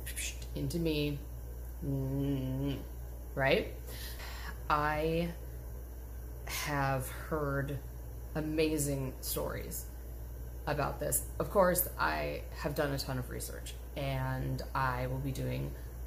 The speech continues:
more research. I am hearing that the two weeks after the I V can be pretty atrocious.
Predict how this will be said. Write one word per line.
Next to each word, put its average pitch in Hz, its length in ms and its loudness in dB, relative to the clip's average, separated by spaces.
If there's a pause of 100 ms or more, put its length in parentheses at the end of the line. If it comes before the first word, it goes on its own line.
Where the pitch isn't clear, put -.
(120)
more 143 420 6
research. - 600 -2 (160)
I 135 400 0
am 143 440 0 (100)
hearing 139 680 0 (480)
that 127 600 0 (960)
the 139 480 2 (840)
two 170 260 4
weeks 151 400 2
after 170 500 4 (840)
the 151 140 2
I 151 160 2
V 143 420 0 (540)
can 143 320 0
be 139 520 2 (140)
pretty 143 240 4
atrocious. 139 800 2